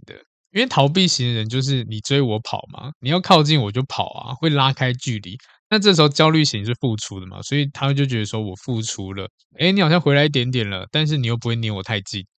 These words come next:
因为黏太近的时候，焦虑型的人就会开始担心你会不会离开我之类的。那逃避型的人呢，就不会靠你这么近啊，他要他自己空间，他可能就跟你互动比较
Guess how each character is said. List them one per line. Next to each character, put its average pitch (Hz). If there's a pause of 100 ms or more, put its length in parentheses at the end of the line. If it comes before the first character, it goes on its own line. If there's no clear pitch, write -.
(240)
因 165
为 220
黏 143
太 160
近 143
的 127
时 120
候， 123
焦 139
虑 143
型 117
的 107
人 95
就 107
会 113
开 110
始 104
担 98
心 95
你 101
会 127
不 113
会 110
离 104
开 101
我 95
之 101
类 98
的。 - (320)
那 180
逃 135
避 175
型 131
的 120
人 104
呢， 104
就 170
不 110
会 175 (140)
靠 180
你 117
这 127
么 131
近 117
啊， 104
他 156
要 170
他 165
自 156
己 123
空 123
间， 117 (340)
他 196
可 147
能 117
就 147
跟 147
你 123
互 131
动 127
比 107
较 113